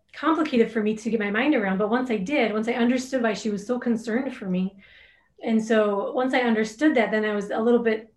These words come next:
again, better able to explain why I was fasting that way, what I was getting out of it. Um, and also then in the future, when I did decide to fast again, sometimes I do it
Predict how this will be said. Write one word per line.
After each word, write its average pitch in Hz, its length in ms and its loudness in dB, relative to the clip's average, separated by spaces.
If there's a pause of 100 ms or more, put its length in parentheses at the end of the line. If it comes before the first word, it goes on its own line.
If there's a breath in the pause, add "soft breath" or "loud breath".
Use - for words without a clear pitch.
(140)
again, 220 320 0
better 226 260 4
able 220 220 0
to 220 120 -6
explain 196 600 -2 (400 soft breath)
why 220 300 2
I 214 40 2
was 196 160 -4
fasting 190 380 -4
that 190 160 -4
way, 190 140 -2
what 214 140 0
I 208 100 0
was 185 140 -6
getting 220 200 0
out 185 160 -4
of 175 140 -6
it. - 240 -4 (500)
Um, 180 460 -6 (640)
and 247 140 2
also 262 500 2
then 214 400 0
in 233 180 0
the 202 100 0
future, 269 500 -2 (180)
when 226 280 0
I 208 60 0
did 208 200 0
decide 208 340 -4
to 190 80 -6
fast 190 340 -4
again, 190 380 -2
sometimes 214 560 -4
I 190 100 -2
do 196 260 -6
it 196 220 -6